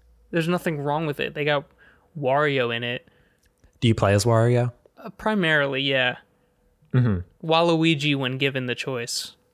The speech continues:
Speaker 2: But not given the choice in this game.
Speaker 1: Gotta be Wario.
Speaker 2: Yeah.
Speaker 1: Especially on, uh, Wario's house.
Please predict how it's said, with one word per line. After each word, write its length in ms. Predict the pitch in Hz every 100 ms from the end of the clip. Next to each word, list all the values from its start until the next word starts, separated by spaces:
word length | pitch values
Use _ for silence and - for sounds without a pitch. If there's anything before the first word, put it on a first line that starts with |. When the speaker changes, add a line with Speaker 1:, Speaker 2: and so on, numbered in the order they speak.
| _ _ _ _ - -
Speaker 2:
But 100 | -
not 200 | 104 117
given 220 | 147 147
the 80 | 120
choice 300 | - 127 107
in 80 |
this 180 | 87 85
game. 320 | - - 101 - _ _ _ _ _ -
Speaker 1:
Gotta 180 | - 160
be 60 |
Wario. 540 | 160 156 180 156 147 143 _ _ _ _ _ _ _
Speaker 2:
Yeah. 340 | 110 98 92 98 - _ _ _ -
Speaker 1:
Especially 380 | - 226 349
on, 220 | 349 202 170
uh, 360 | 151 135 131 -
Wario's 760 | 160 156 180 196 170 147 - - -
house. 560 | 151 170 143 - -